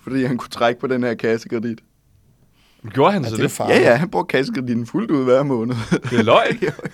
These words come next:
Speaker 2: <laughs> Nej.
Speaker 3: Skørt. Jeg kender en, som har, som, som bank bruger Coop. De har åbenbart en bank, hvis man
Speaker 1: Jamen,
Speaker 3: har været
Speaker 1: det,
Speaker 3: medarbejder.
Speaker 1: jeg var jo engang
Speaker 2: What?
Speaker 1: ansat i Danmarks, på det tidspunkt, største superbrugs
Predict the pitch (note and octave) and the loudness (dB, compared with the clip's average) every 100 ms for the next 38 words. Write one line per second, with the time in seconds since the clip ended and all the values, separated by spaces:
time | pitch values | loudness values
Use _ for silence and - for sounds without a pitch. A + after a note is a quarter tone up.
0 | - - - - - - - F#3+ - _ | -16 -8 -8 -8 -6 -6 -4 -6 -8 _
1 | _ _ _ - - - - D#2+ - _ | _ _ _ -16 -16 -10 -8 -8 -12 _
2 | _ _ _ _ _ _ A#2+ A#2+ D#3+ C#3 | _ _ _ _ _ _ -8 -6 -4 -4
3 | B2+ A2+ B2 A#2 A#2+ A2 G#2+ F#2+ - G2+ | -4 -4 -4 -4 -2 -2 -4 -6 -6 -8
4 | - _ _ _ _ - - A#2 A#2+ - | -12 _ _ _ _ -14 -6 -6 -6 -10
5 | - A2 G#2+ - A#2 A#2 - - A2+ A2+ | -8 -8 -8 -6 -6 -8 -20 -8 -6 -6
6 | - - B2 C3+ C3+ - - - _ _ | -8 -6 -4 -2 -6 -10 -20 -20 _ _
7 | _ B2+ A#2+ A2+ A2 G#2+ G2+ F#2 A2 A2+ | _ -6 -4 -4 -4 -6 -6 -8 -8 -8
8 | - - _ - A2 G2+ G2+ A2+ C#3+ D3+ | -12 -20 _ -16 -10 -6 -4 -4 -2 -2
9 | - B2 C3 C#3+ F3 A#2+ A#2+ C#3 G2 - | -2 -2 0 2 4 2 4 4 2 -6
10 | - - - C#3 D3+ D#3+ - - B2 - | -12 -10 -2 -2 0 0 -2 -4 -10 -10
11 | _ - C3 D3 D#3+ - - _ C3 B2+ | _ -2 0 0 -4 -8 -16 _ -6 -4
12 | C#3+ - C#3+ C#3+ A#2+ - - - B2 B2 | -6 -6 -6 -6 -8 -10 -18 -4 -2 -2
13 | B2+ - B2 F#2+ G2 - - | -6 -8 -6 -6 -6 -8 -14